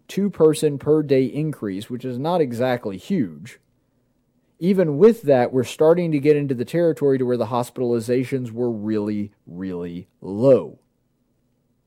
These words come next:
And even with that, and even with a big spike this week, all of that combined, it was still only a difference of two people.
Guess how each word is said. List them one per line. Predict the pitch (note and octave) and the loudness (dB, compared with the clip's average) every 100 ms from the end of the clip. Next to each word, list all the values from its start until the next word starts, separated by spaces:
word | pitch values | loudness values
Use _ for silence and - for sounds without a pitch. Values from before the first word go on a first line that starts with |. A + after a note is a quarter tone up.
| _ _ _ | _ _ _
And | C#3 | -6
even | D3 F3+ G3+ A3 | -2 0 4 4
with | G3 G#3 - | 6 6 4
that, | F2 E2 - | -8 -8 -6
and | C3 | -2
even | C#3+ F3 G3 F3+ | -2 0 -2 0
with | F3+ | 2
a | E3 | 2
big | C3+ A2+ E3 F3+ | 2 0 -2 -2
spike | F3+ F#3+ F#3 F3+ | -4 0 0 2
this | F3+ F3+ | -2 -2
week, | C3+ A#2+ - | -2 -4 0
all | C3+ F#3 | 4 4
of | F#3 | 4
that | F#3 | 0
combined, | - D#3+ F#3+ E3+ - | 0 0 0 0 -2
it | B2+ | -8
was | C3 | -8
still | - C#3+ E3 | 0 4 4
only | D#3 D3 C#3+ | 2 0 0
a | C3+ | 0
difference | B2 A#2 A#2 | -2 -4 -8
of | G2+ | -10
two | - G#2 | -12 -10
people. | F#2 E2+ A#1 | -10 -12 -16